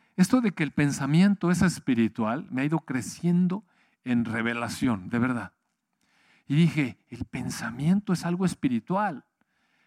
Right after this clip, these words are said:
porque los elementos físicos de nuestro cerebro no dan para albergar cómo, nadie entiende en realidad qué es lo que estamos pensando. Se sabe la física, sí, la química del pensamiento, la fisiología del pensamiento,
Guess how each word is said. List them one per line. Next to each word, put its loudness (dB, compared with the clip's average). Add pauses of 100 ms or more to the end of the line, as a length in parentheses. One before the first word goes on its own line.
(140)
porque 0
los 2
elementos 4
físicos 6
de 4
nuestro 2
cerebro 2 (340)
no 8
dan 6 (580)
para 2
albergar 2
cómo, 4
nadie 4
entiende 6
en 4
realidad 0
qué 0
es 4
lo 2
que -2
estamos 0
pensando. -2 (560)
Se 2
sabe 8
la 4
física, 4
sí, -2
la 0
química 4
del -4
pensamiento, -2 (140)
la 2
fisiología 6
del 2
pensamiento, 2